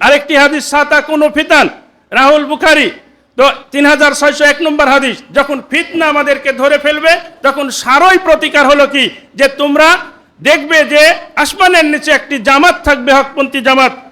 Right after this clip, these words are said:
সে জামাতের কি করবে? তোমরা নেতৃত্বের প্রতি শ্রদ্ধা-, শ্রদ্ধাশীল হয়ে, আনুগত্যের মাধ্যমে কি করবে? তার নেতৃত্বকে মেনে নিবে। তাহলে কি হবে?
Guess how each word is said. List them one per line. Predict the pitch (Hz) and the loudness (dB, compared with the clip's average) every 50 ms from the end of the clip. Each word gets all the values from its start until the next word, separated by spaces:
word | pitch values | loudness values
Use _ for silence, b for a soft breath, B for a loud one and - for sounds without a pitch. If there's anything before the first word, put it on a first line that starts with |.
| _ _ | _ _
সে | - - 262 262 | -8 -6 -4 -2
জামাতের | 202 180 240 254 277 330 311 - 330 285 | 0 0 0 2 2 0 0 0 -2 -4
কি | - - 277 | -4 -6 -4
করবে? | 262 294 277 269 269 269 254 208 - - - - _ _ _ _ | 0 0 0 2 2 2 2 2 0 -6 -14 -20 _ _ _ _
তোমরা | - 262 277 285 285 311 359 - - - - - | -4 -2 2 2 4 2 2 0 -4 -10 -14 -10
নেতৃত্বের | 151 190 277 302 294 - - 359 359 349 - 349 320 | -4 -2 -2 -2 -2 -4 -4 -4 -4 -2 -2 -4 -2
প্রতি | 262 254 294 285 285 285 | 0 0 0 0 0 -4
শ্রদ্ধা-, | - - 269 269 262 262 294 - | -6 -6 -6 -6 -4 -4 -4 -6
শ্রদ্ধাশীল | - - 247 294 302 302 330 320 320 302 285 254 | -4 -2 -2 0 2 2 2 2 0 0 0 2
হয়ে, | 262 277 269 247 226 - | 2 4 2 2 0 -2
আনুগত্যের | 160 202 277 302 302 302 294 - - 277 277 | -2 0 0 0 0 -2 -2 -2 -2 0 0
মাধ্যমে | 277 269 247 226 277 277 277 269 269 - - - _ | 0 0 0 0 2 2 2 2 0 -2 -6 -14 _
কি | - 247 | -12 -6
করবে? | 247 285 277 277 269 285 262 226 - - - - | -2 0 0 2 2 2 2 2 0 -6 -6 -4
তার | 247 254 | -2 -2
নেতৃত্বকে | 240 220 269 320 - - - 294 240 - - 277 - 285 254 | 0 0 -2 -2 -2 -6 -10 -12 -8 -6 -6 -4 -2 -2 -2
মেনে | 240 254 269 277 277 | 0 0 0 2 2
নিবে। | 277 277 277 269 247 - - - - - _ _ _ - | 2 2 2 2 2 2 -2 -8 -20 -20 _ _ _ -2
তাহলে | 233 247 277 302 302 277 | 0 2 4 4 2 2
কি | 277 277 277 | 2 0 2
হবে? | 269 277 277 285 262 185 | 2 2 4 2 2 2